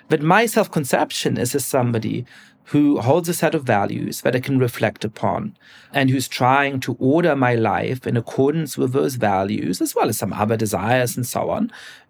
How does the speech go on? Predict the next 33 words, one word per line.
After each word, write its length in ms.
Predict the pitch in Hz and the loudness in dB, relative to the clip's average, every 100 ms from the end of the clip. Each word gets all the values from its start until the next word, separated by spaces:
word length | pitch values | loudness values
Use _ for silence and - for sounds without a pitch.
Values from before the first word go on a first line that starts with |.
| - | 0
insofar 580 | 147 127 143 - 120 | 0 2 0 2 2
as 140 | 120 117 | 2 -2
possible. 720 | - - - - 101 - - - - - - | -4 -4 -4 -6 -4 -4 -4 -12 -20 -10 0
And 380 | 160 175 170 - | 2 2 0 -8
the 220 | 147 151 | -4 -2
reason 540 | 135 160 220 196 180 | 0 2 2 2 4
why 120 | 156 | 4
I'm 80 | 151 | 2
freaked 300 | - 175 165 | 0 -2 0
out 320 | - 330 381 | 2 2 2
when 120 | 202 170 | 0 0
somebody 360 | 185 175 175 | 0 0 0
is 100 | 165 | -2
telling 400 | - - 190 185 | 0 0 2 0
me 140 | 170 165 | 0 2
I 120 | 156 | 2
don't 100 | 165 | 0
have 260 | 156 170 | 0 0
free 220 | - 165 160 | 0 -2 0
will 420 | 147 254 233 156 | 2 2 2 0
is 280 | 156 151 - | -2 -4 0
that 200 | 165 160 | 0 2
it 100 | 151 | 0
makes 380 | 147 165 180 | 0 0 -2
me 120 | 160 143 | -6 -4
think 280 | - 226 175 | 0 0 0
that 120 | 160 | 0
all 180 | 165 175 | 0 0
of 80 | |
that 160 | 165 160 | 2 0
is 140 | 147 | -2
an 80 | 151 | -4
illusion. 420 | 156 240 294 - | -2 0 0 -4